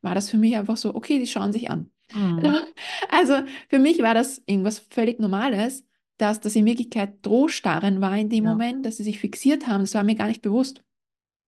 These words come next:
Speaker 1: Also es gibt halt leider wirklich sehr, sehr subtile Zeichen, die fallen uns so gar nicht auf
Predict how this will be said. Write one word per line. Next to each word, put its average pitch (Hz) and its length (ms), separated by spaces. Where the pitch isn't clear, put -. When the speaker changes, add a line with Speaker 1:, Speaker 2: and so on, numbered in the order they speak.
Speaker 1:
Also 196 360
es 214 140
gibt 247 200
halt 220 120
leider 202 240
wirklich 233 340
sehr, 220 200
sehr 226 180
subtile 269 500
Zeichen, 220 400
die 220 80
fallen 226 300
uns 220 160
so 233 160
gar 220 220
nicht 233 220
auf 247 380